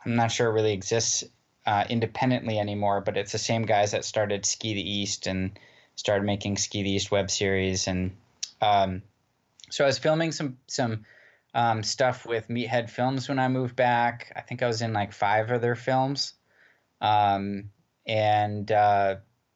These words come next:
and mostly just doing backcountry skiing for them. And during that period, you know, learning a lot more about Vermont backcountry and then also getting into the whites every spring,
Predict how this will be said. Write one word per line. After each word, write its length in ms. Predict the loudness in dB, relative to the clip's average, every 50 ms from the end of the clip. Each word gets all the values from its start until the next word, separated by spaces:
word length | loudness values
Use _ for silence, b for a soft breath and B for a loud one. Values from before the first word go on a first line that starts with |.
| _ _ _ _ _ _ -8
and 360 | -2 0 0 0 0 -4 -8 -4
mostly 600 | -2 0 2 2 2 0 -2 -4 -2 -2 -2 -2
just 260 | 0 -2 -2 -2 0
doing 240 | -2 -2 -2 0 0
backcountry 520 | 0 0 0 0 -2 -6 -6 -6 -6 -8
skiing 300 | -8 -8 -8 -6 -6 -6
for 120 | -4 -4 -2
them. 220 | -2 -2 -2 -2
And 180 | -2 -4 -4 -6 b b b b b b b b b b b _ _ _ -2
during 280 | 0 2 2 4 4 4
that 240 | 4 2 2 0 -2
period, 640 | -2 -2 0 2 4 4 4 4 2 2 0 -4 -10 -8
you 120 | -6 -2
know, 200 | 0 0 0 0
learning 320 | 2 2 2 2 2 2 2
a 80 | 2
lot 200 | 2 2 2 2
more 220 | 2 2 2 2 2
about 360 | 2 2 2 2 0 -2 -6
Vermont 340 | -4 0 0 0 0 2 2
backcountry 920 | 2 2 2 0 0 -2 -4 -2 -2 -2 -2 0 0 2 2 2 0 0 0
and 160 | -2 0 2
then 160 | 2 2 2
also 360 | 4 2 2 2 0 -2 -2
getting 320 | 0 0 0 0 0 0 0
into 140 | -2 -2 0
the 120 | 0 0
whites 480 | 2 4 4 4 4 2 -2 -4 -4 0
every 280 | 0 0 0 0 -2
spring, 600 | -4 -4 -6 -2 0 0 2 2 0 -2 -4 -6